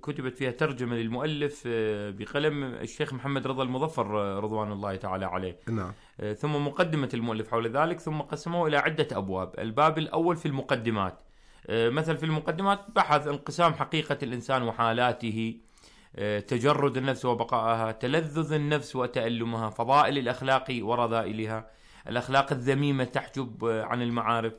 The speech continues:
Speaker 1: آه، العمل نفس الجزاء وما إلى ذلك. ثم يأتي في الباب الثاني مثلًا، آه، في أقسام الأخلاق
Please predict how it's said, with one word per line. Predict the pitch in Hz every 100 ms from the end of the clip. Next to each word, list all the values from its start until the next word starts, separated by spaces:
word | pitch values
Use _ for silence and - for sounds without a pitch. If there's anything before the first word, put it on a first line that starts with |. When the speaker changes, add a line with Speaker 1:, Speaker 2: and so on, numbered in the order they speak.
| -
Speaker 1:
آه، | 107 107 98
العمل | 110 127 135 123
نفس | 131 131 127
الجزاء | 110 113 110 117 - - - - _ - - - - -
وما | 160 196 190
إلى | 175
ذلك. | 151 127 107 98 - - -
ثم | - 170 196
يأتي | 190 -
في | 160
الباب | 160 175
الثاني | 160 160 185 156
مثلًا، | 131 120 123 127 131 - - -
آه، | 104 117
في | 117 147
أقسام | 135 - 196 185
الأخلاق | 127 117 120 101 92